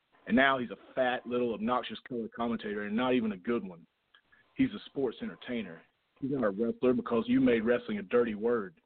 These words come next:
You made wrestling a dirty word, Vince. What kind of a man are you? What kind of a man takes wrestling and makes it sports entertainment? At Survivor Series, you're going down. You're going down, Vince. I promise you you're going down, and I'm going to watch it. Your children are going to lift their leg and stand over your grave,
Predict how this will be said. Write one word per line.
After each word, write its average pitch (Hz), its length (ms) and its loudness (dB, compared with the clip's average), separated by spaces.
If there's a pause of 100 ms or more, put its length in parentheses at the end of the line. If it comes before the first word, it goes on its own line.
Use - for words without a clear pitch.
(640)
You 123 80 2
made 147 200 2
wrestling 127 320 -4
a 107 60 -8
dirty 113 260 -6
word, 110 400 -6
Vince. 107 220 -12 (100)
What 123 160 -10
kind 147 140 -6
of 117 60 -6
a 107 200 -6
man 120 200 -2
are 107 160 -4
you? 90 180 -12 (200)
What - 120 -16
kind 139 180 4
of 123 40 4
a 117 40 4
man 123 220 4
takes 117 280 0
wrestling 117 400 0
and 104 80 -2
makes 110 240 -2
it 120 80 -14 (120)
sports 113 280 -6
entertainment? 104 540 -10 (480)
At 101 100 -6
Survivor 123 420 4
Series, 120 340 0
you're 110 100 -6
going 113 260 0
down. 92 300 -8 (680)
You're 110 100 -2
going 127 300 4
down, 113 280 0
Vince. 101 280 -10
I 101 40 -6 (140)
promise 120 380 0
you 107 80 0
you're 104 80 -4
going 101 260 -6
down, 104 400 -8
and 101 100 -6
I'm 107 80 -4
going 135 200 4
to 135 60 4
watch 107 360 -2
it. 104 220 -4
Your 92 100 -18 (100)
children 135 300 4
are - 20 2
going 113 120 2
to 101 80 -2
lift 131 200 0
their 127 140 4
leg 104 400 -4
and - 160 -16
stand 135 240 0
over 117 180 0
your 113 200 -4
grave, 104 420 -4